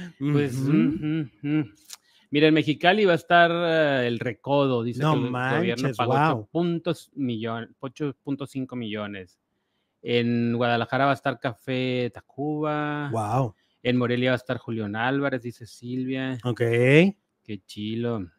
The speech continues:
Speaker 1: Eh, ¿qué más? ¿Qué más?
Speaker 2: Hay gente que hasta dobletea, ¿eh?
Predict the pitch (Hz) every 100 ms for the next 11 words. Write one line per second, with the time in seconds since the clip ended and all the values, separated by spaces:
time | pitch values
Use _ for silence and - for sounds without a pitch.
0 | _ _ _ _ _ _ _ _ - 110
1 | 113 110 - 143 120 98 - 135 123 92
2 | 90 90 90 - - - 139 160 156 208
3 | 214 170 147 127 120 - 190 240 185 269